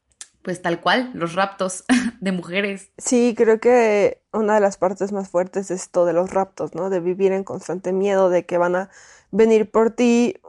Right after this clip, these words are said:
Speaker 2: unos narcos, llevarte a que, pues, seas básicamente su esclava.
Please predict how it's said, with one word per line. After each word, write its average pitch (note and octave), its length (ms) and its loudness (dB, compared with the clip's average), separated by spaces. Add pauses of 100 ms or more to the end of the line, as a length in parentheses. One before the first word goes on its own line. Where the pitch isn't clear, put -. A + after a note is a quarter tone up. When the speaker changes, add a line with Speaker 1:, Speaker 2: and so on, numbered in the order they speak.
(180)
Speaker 2:
unos G3+ 320 2
narcos, G#3 460 0
llevarte G3 580 2
a F3+ 160 4
que, F3+ 640 0 (460)
pues, G#3 160 2
seas A#3 220 4
básicamente A3+ 640 0
su A3 100 -2
esclava. G3 720 0